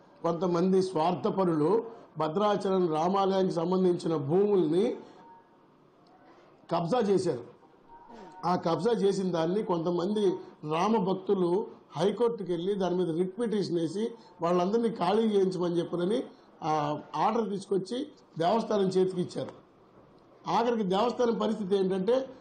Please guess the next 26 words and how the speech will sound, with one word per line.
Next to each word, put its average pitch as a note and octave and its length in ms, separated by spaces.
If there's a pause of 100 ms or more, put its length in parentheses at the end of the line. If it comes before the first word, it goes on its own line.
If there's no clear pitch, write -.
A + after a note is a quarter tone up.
(180)
ఒక F3 100
రిట్ G#3+ 360
పిటిషన్ C4+ 340
వేసుకునే A3 680
దౌర్భాగ్య A#3 460
పరిస్థితి. F#3 500 (1160)
ఏంటంటే, A#3+ 420
ఫీజు A#3 300
ఇవ్వాలంటే A3 440
ఎక్కడి A#3+ 220
నుంచి G#3+ 200
ఇవ్వాలి, F#3 500 (500)
డబ్బులే G3+ 360
లేవు F#3+ 480
అన్న F#3 240
పరిస్థితిలో G3+ 540
ఉంది G3 180
వాళ్ళ F3+ 200
భద్రాచలం D#3+ 500
రామాలయం. C#3+ 420 (1000)
ఎవరో D#3+ 340
దాతలు F3+ 440
వచ్చి F3 440
ఏదో E3+ 220
చేయాలి, E3+ 540 (400)
"మేమేమి F#3 480